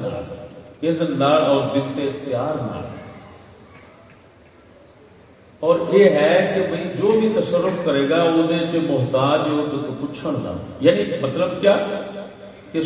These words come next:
سونے دا اتوں امر اذن آوے گا تے کام ہوے گا، یہ نہیں کہ وہ نہ بھی کرنا چاہے گا بھی یہ کر لے گا۔ اس طرح کا اعتقاد نہ رکھے، لیکن یہ رکھ لے کہ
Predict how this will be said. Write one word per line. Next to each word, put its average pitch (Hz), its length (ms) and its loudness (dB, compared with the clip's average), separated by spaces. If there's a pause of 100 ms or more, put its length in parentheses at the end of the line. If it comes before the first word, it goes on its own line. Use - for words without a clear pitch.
(100)
سونے 208 340 4
دا 185 60 10 (100)
اتوں 170 360 0
امر 170 240 2
اذن 160 400 0
آوے 160 300 4
گا 135 120 4 (580)
تے 208 120 0
کام 220 240 2 (100)
ہوے 240 260 4
گا، 202 80 2 (800)
یہ 220 180 -2
نہیں 226 280 0
کہ 220 100 -2
وہ 202 160 0 (120)
نہ 175 160 0 (140)
بھی 247 100 -2 (120)
کرنا 247 260 2 (160)
چاہے 226 340 6 (100)
گا 233 180 4
بھی 247 60 0
یہ 254 220 6
کر 226 240 2
لے 175 240 2
گا۔ 156 80 -6 (1000)
اس 262 160 0 (100)
طرح 233 260 2
کا 208 80 4
اعتقاد 170 440 2
نہ - 200 -4
رکھے، 131 280 -10 (840)
لیکن 160 420 -6 (200)
یہ 226 240 -2
رکھ 170 280 -4
لے - 380 -6 (1700)
کہ 180 80 -10